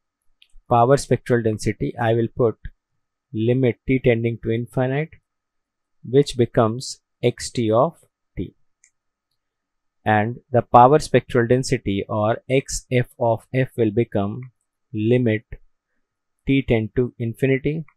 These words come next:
one by t mod of x t f square. So this we have already discussed, that whenever you have to calculate the power spectral density of a power signal, there is no direct method.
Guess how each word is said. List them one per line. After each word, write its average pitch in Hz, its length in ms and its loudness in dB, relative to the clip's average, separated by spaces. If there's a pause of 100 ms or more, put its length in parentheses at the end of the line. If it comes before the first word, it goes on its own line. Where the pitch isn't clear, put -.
(640)
one 127 380 -2
by 107 200 4
t 101 420 -4 (1300)
mod 120 480 2
of 117 240 2 (100)
x - 240 -8
t 107 200 -2
f 156 120 0
square. - 380 -12 (180)
So - 200 -8
this 143 240 0
we 143 80 4
have 135 80 4
already 127 340 2
discussed, 117 440 -2
that 123 200 2
whenever 135 300 -2
you 127 160 -2
have 113 160 -2
to - 80 -6
calculate 120 460 -2
the 131 100 4
power 113 320 2
spectral 120 440 -2
density 113 560 0 (460)
of 120 220 0
a 127 60 2
power 127 320 6
signal, 117 460 -2 (680)
there 127 200 4
is 131 140 0
no 156 120 2
direct 120 340 6
method. 127 300 0